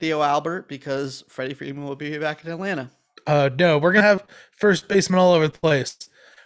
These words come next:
Speaker 2: We're gonna have Max
Speaker 1: Yeah, put him in
Speaker 2: Muncy.
Speaker 1: the outfield. Put Max Muncy
Speaker 2: Freddie
Speaker 1: in the outfield.
Speaker 2: Freeman.
Speaker 1: See how that goes.
Speaker 2: Albert Pujols. Jock Peterson's coming back, and he's playing first base
Speaker 1: <laughs> He's
Speaker 2: again
Speaker 1: playing
Speaker 2: for some
Speaker 1: first
Speaker 2: reason.
Speaker 1: base. Yes,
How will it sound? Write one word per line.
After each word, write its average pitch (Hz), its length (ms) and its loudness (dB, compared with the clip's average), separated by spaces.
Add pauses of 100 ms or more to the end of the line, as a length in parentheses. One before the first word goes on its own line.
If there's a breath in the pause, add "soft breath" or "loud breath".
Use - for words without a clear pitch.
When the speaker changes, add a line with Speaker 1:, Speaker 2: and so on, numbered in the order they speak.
(100)
Speaker 2:
We're 180 120 2
gonna 208 180 4
have 196 440 4 (680)
Max 180 260 2
Speaker 1:
Yeah, - 60 0
put 170 140 4
him 160 60 4
in - 60 2
Speaker 2:
Muncy. 330 60 0
Speaker 1:
the 226 60 2
outfield. 156 640 -2
Put 233 120 -6
Max 233 240 -2
Muncy 214 120 -4
Speaker 2:
Freddie 269 200 10
Speaker 1:
in 226 60 6
the 147 40 -2
outfield. 208 180 6
Speaker 2:
Freeman. 170 220 4
Speaker 1:
See 131 60 0
how 165 100 2
that 139 160 -4
goes. 123 400 -10
Speaker 2:
Albert 247 320 6
Pujols. 185 680 4 (380 soft breath)
Jock 320 300 8
Peterson's 196 580 2
coming 185 320 4
back, 170 260 2
and 175 60 -2
he's 175 120 -2
playing 202 280 2
first 190 340 2
base 180 220 2
Speaker 1:
<laughs> - 40 2
He's 160 120 0
Speaker 2:
again 247 120 6
Speaker 1:
playing 226 100 2
Speaker 2:
for - 40 -4
some 196 200 0
Speaker 1:
first 156 100 0
Speaker 2:
reason. 160 260 2
Speaker 1:
base. 131 140 -8
Yes, 151 500 -4